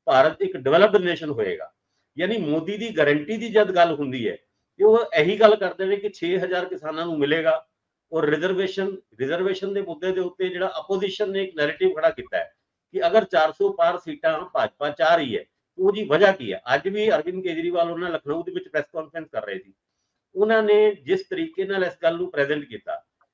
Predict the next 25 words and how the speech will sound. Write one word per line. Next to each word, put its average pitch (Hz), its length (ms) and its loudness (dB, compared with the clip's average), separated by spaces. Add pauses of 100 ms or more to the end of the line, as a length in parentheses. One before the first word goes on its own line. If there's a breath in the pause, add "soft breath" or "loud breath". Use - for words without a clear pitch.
(160)
ਕਿ 185 60 -6
ਚਾਰ 165 300 2
ਸੌ 202 180 2
ਪਾਰ 190 280 0
ਸੀਟਾਂ 185 340 -4
ਭਾਜਪਾ 147 420 0
ਨੂੰ 196 160 -4
ਕਿਸ 208 180 -2
ਵਾਸਤੇ 214 280 4
ਚਾਹੀਦੀਆਂ, 110 420 -4 (580)
ਕਿਉਂਕਿ 185 240 -2
ਉਹ 214 100 4
ਕਨਸਟੀਟਿਊਸ਼ਨ 208 680 -2
ਬਦਲਣਾ 160 380 -2
ਚਾਹੁੰਦੇ 95 300 -4
ਨੇ। 80 120 -14 (400)
ਹੁਣ 214 120 0 (100)
ਇਸ 214 200 0
ਮੁੱਦੇ 190 360 2
ਦੇ 202 100 6
ਉੱਤੇ 196 300 2 (120)
counter 190 420 4
narrative 196 440 2
ਖੜਾ 160 200 2
ਕਰਨਾ, 117 280 -2